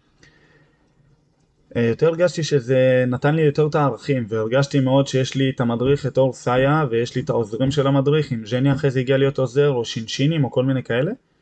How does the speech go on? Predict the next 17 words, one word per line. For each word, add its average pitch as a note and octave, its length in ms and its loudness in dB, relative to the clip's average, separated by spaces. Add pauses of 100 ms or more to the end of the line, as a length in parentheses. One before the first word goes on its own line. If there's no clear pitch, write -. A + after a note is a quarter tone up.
(720)
והרגשתי A#2+ 500 0
שדווקא D3+ 380 0
באחריי C#3+ 320 0
אני D#3 100 0
משתפר C#3 360 0
מבחינה C#3 340 0
ערכית, D#3 360 0
ושזה B2+ 380 0
דווקא C3+ 240 -2
מכינתי B2 360 -4
לצבא A#2+ 380 0
יותר C3 340 0
מהכושר. C3 540 -2 (300)
כושר C#3 300 2
הכנתי C3+ 320 0
לעצמי C3 520 0
מעולה, A#2+ 340 0